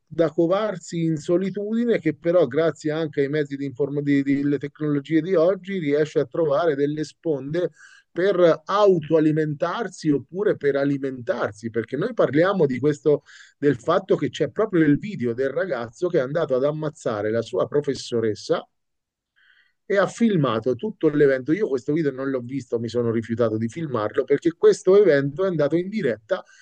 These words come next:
sulla community ristretta del ragazzo stesso.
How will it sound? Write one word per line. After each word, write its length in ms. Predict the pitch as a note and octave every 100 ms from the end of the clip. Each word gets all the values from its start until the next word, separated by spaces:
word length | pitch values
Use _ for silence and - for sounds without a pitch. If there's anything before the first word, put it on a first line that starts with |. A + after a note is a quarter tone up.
| _ -
sulla 260 | - A#3+ D#3+
community 500 | F3+ F#3+ D#3+ C3+ D#3
ristretta 560 | F#3 - C3+ A#2 B2+
del 120 | B2+
ragazzo 440 | B2 B2 A2 A2 A2+
stesso. 580 | - - G2 - -